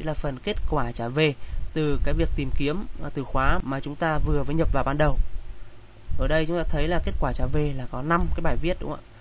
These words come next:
Năm cái, ờ, kết quả trả về của chúng ta. Đấy, chúng ta thấy có chứa cái từ khóa mà chúng ta tìm kiếm. Thì tôi sẽ nói sơ qua cái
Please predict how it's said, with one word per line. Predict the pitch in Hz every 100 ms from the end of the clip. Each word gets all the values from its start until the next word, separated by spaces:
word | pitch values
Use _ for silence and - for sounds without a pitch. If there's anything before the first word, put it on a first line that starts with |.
| - -
Năm | 151 165 156
cái, | 143 135 139 156 175 180 175 - - - - -
ờ, | 139 139 -
kết | -
quả | - 123
trả | 123
về | 127 147
của | 120
chúng | 131
ta. | 131 156 156 139
Đấy, | 120
chúng | 139
ta | 127
thấy | 127 - - - - - - - - -
có | -
chứa | 151 175
cái | 170 -
từ | 180
khóa | - 151 139 185 -
mà | 135
chúng | 143
ta | 147
tìm | 139 123
kiếm. | 143 151 - - - - - - - - - - - -
Thì | 147 139
tôi | 165
sẽ | 165 - 131 170
nói | 185 160 156
sơ | 175 196
qua | 175 180 170 165 -
cái | 143 143